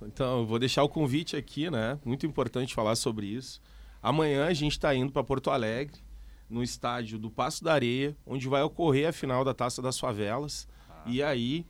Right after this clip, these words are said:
Speaker 1: a gente vai levar um ônibus também daqui com os participantes que participaram da, da Taça das Favelas.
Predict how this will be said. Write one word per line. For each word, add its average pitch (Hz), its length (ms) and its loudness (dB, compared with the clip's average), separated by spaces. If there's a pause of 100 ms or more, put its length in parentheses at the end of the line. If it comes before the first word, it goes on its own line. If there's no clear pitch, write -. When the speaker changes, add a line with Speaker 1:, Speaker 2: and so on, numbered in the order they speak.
(440)
Speaker 1:
a 131 140 2
gente 131 280 0
vai 131 280 4
levar 135 260 2
um 156 180 2
ônibus 147 340 4
também 117 280 2
daqui 117 320 0
com 131 160 -6
os 131 80 -4
participantes 120 720 0
que - 120 -2
participaram 123 800 0
da, 104 260 2
da 95 140 -4
Taça 107 260 -6
das 104 140 -8
Favelas. 98 600 -4